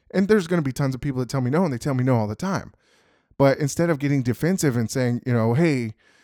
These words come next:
man, they said no, I, another customer's gonna say no." And, uh, you know, uh, you get in this mindset that you can't go in, right? You start to kinda get shell-shocked. So you've gotta be able to really just stay focused and be offensive. I,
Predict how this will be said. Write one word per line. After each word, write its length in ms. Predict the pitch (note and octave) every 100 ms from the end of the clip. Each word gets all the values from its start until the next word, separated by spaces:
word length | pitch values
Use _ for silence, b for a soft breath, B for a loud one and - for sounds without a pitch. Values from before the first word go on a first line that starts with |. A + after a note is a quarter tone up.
| b b b
man, 240 | C3+ D3+ C#3+
they 120 | C3+
said 240 | D3+ B2+
no, 240 | C#3 C#3 C3+
I, 140 | B2+ -
another 300 | B2+ D3 D3+
customer's 380 | C#3+ A#2+ B2
gonna 180 | A2+ A#2
say 180 | - A2
no." 300 | A2 G#2 G2+
And, 200 | A2 A#2+ -
uh, 60 |
you 180 | C3 B2+
know, 300 | A#2+ A#2+ A2+ -
uh, 120 | A2 -
you 140 | D3
get 160 | C3+ D#3+
in 80 | D#3
this 140 | B2
mindset 380 | C3 D#3 D#3+ C#3
that 80 | C#3
you 100 | C3+
can't 440 | - C#3+ C3+ -
go 260 | C3 B2 A#2+
in, 340 | C#3 F3+ - _
right? 280 | A2 A#2+ - _ b b -
You 80 | C#3
start 220 | - -
to 60 | -
kinda 240 | C#3 C3
get 180 | A2+ -
shell-shocked. 720 | - D3+ D#3+ - - - _ b b b
So 140 | -
you've 160 | D3+ C3
gotta 240 | C#3+ E3
be 200 | D#3 C3+
able 220 | C3+ C3 C3+
to 120 | B2+
really 400 | A2 A#2+ D3+ C3+
just 180 | A#2 -
stay 200 | - A#2+
focused 520 | - B2+ B2 D3 C#3+
and 100 | B2+
be 140 | A2+
offensive. 500 | A#2 - B3 - - _ b b b
I, 220 | B2 C3